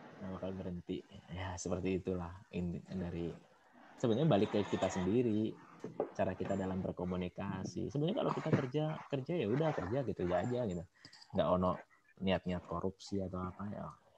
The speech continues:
Insya Allah. Dan yang paling gokil nih Mas, kemarin saya sempet masukin sekitar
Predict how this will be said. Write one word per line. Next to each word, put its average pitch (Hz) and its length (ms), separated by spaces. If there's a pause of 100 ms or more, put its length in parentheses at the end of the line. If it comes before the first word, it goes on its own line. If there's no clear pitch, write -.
(460)
Insya 85 240
Allah. 85 320 (720)
Dan 107 240 (480)
yang 135 320
paling 131 400
gokil 110 400
nih 107 80
Mas, 95 400
kemarin 107 400
saya 110 400
sempet - 560
masukin 98 640 (1040)
sekitar - 480